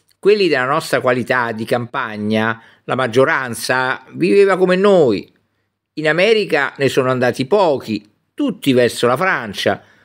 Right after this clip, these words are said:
ma queste nostre famiglie non si sono mica perdute, sono lì, in Francia. Padre e madre ci facevano filare diritti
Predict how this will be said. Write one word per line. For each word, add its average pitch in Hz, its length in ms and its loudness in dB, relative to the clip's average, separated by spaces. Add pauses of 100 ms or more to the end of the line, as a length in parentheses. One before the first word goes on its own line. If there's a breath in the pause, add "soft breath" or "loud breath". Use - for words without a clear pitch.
(200 soft breath)
ma 180 300 -4
queste 196 560 0
nostre 185 340 0
famiglie 123 800 0 (200 soft breath)
non 190 180 -2
si 208 140 -2
sono 202 260 2
mica 175 240 0
perdute, 151 800 2 (240 soft breath)
sono 294 360 0
lì, - 480 2 (120)
in 240 140 -6
Francia. 190 640 -4 (720)
Padre 135 320 -4
e 131 40 -4
madre 151 640 2 (200 loud breath)
ci - 180 -6
facevano 135 440 0
filare 127 360 2
diritti 160 640 0